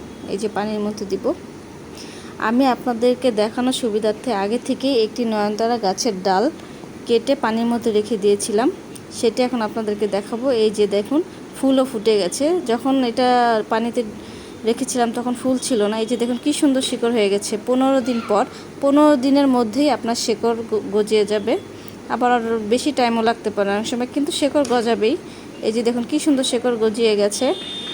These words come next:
একদম ফুলও ফুটে গেছে পানির মধ্যে থাকাকালীন অবস্থায়। আমি কিন্তু ফুল সহ রাখিনি, ফুলটা পানিতে থাকা অবস্থায় হয়েছে। দেখুন কী সুন্দর একটা কালার,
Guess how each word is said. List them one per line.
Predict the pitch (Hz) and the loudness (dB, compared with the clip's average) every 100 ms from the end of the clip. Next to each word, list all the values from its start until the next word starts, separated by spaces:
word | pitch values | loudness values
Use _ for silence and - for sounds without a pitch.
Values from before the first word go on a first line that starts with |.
| - | -4
একদম | - 226 220 262 269 277 269 269 | -2 -2 0 4 6 6 6 4
ফুলও | 254 - 269 285 247 | 0 0 4 4 4
ফুটে | 247 220 226 | 0 0 2
গেছে | 190 196 - 226 269 | 4 0 0 -2 -2
পানির | 226 220 | -2 -2
মধ্যে | 220 214 208 | -2 0 0
থাকাকালীন | 214 190 208 208 202 190 | 0 -2 -2 0 0 0
অবস্থায়। | 175 190 - 202 359 339 | -2 -4 -2 -2 -2 -4
আমি | 220 233 | -2 -2
কিন্তু | 254 269 285 | -2 -2 -2
ফুল | - 233 | -2 -2
সহ | 240 240 226 | 0 0 2
রাখিনি, | 202 214 202 202 320 - - - - | 0 -2 -4 -2 -4 -6 -16 -18 -6
ফুলটা | 247 240 247 | -2 0 0
পানিতে | 233 208 220 208 294 | 0 0 0 0 0
থাকা | 220 196 196 | -2 0 0
অবস্থায় | 208 214 269 262 | -2 -2 -2 0
হয়েছে। | 202 196 208 262 - - - - - - - - - | 0 0 -2 -2 -4 -12 -18 -18 -18 -18 -18 -14 -6
দেখুন | 208 202 202 | -4 -4 -6
কী | 277 | -4
সুন্দর | - 247 226 | -2 -2 0
একটা | 220 208 202 - | 0 0 -4 -4
কালার, | 185 196 | -4 -2